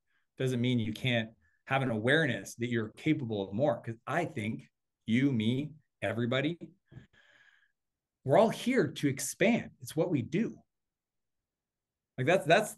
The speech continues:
the universe. The, the seed that gets watered and planted, does it stay a seed or does it turn into an oak tree? It turns into an oak tree. That's all of us. We're all here for that. Let's just be a little bit more aware of it.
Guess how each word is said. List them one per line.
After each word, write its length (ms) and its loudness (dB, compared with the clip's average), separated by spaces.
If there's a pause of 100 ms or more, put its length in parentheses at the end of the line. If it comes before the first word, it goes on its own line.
(140)
the 60 2
universe. 580 0 (340)
The, 140 2
the 240 4
seed 440 6
that 80 4
gets 180 4
watered 380 6
and 100 0
planted, 500 0
does 120 -2
it 80 -2
stay 240 2
a 40 2
seed 260 -2
or 60 0
does 120 -2
it 100 -4
turn 200 0
into 180 2
an 80 0
oak 160 2
tree? 160 -16 (220)
It 60 -20
turns 220 0
into 160 2
an 60 2
oak 100 -4
tree. 220 -12 (1000)
That's 140 2
all 200 8
of 80 2
us. 280 -10
We're 120 4
all 120 8
here 260 4
for 140 -6
that. 380 0 (1600)
Let's 180 2
just 180 0
be 100 4
a 40 8
little 160 6
bit 100 0
more 160 2
aware 220 2
of 120 2
it. 120 -20